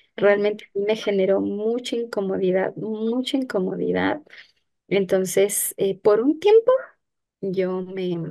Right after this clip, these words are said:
Speaker 2: me alejé de la iglesia, por un tiempo. Pero creo que todavía tenía este tema de la culpa. Es, es algo loquísimo, o sea,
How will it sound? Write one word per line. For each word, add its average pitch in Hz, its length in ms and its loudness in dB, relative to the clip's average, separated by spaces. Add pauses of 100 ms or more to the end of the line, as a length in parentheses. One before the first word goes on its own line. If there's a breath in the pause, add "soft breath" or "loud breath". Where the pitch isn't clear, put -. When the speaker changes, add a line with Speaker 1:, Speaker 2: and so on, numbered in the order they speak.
(260)
Speaker 2:
me 185 240 -6
alejé 156 280 -2
de - 80 -6
la - 60 -10
iglesia, - 460 -8 (380)
por 202 160 0
un 190 180 -4
tiempo. - 520 -8 (1040 loud breath)
Pero 208 560 2
creo 220 180 4
que 269 100 2
todavía 220 500 2
tenía 208 440 -4
este 202 240 -8
tema 202 240 0
de 214 80 -2
la 185 180 -4
culpa. 190 540 2
Es, 196 360 -2
es 202 140 -2
algo 202 440 2 (240)
loquísimo, 196 840 0
o 185 40 -4
sea, 196 380 -4